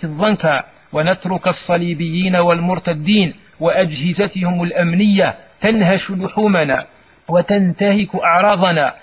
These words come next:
ومقدساتنا، وتفرض علينا بقوة سلاحها الاحتلال والقتل والخوف والفساد والذل والقهر والاستعباد. أيها الصليبيون والمرتدون، خبتم وخاب مسعاكم،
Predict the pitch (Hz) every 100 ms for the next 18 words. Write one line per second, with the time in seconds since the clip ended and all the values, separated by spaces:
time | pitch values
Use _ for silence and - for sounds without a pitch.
0 | _ - 156 190 185 185 165 190 202 208
1 | 165 147 123 - _ - 147 143 202 -
2 | 185 175 185 170 175 190 185 175 165 -
3 | 208 196 180 180 - 165 196 - 190 185
4 | 175 143 - - 165 - - - 165 165
5 | 175 165 156 147 190 - - _ _ -
6 | 147 143 180 180 170 165 165 - 156 -
7 | 196 147 - - 160 156 151 202 202 180
8 | 165 165 151 185 175 170 156 151 151 160
9 | - 131 135 165 135 - - _ 156 160
10 | 208 214 - 190 185 180 180 202 202 190
11 | 185 175 180 - 170 160 226 180 - -
12 | _ - - 202 - - 180 175 165 180
13 | 185 175 170 165 - 156 208 - 160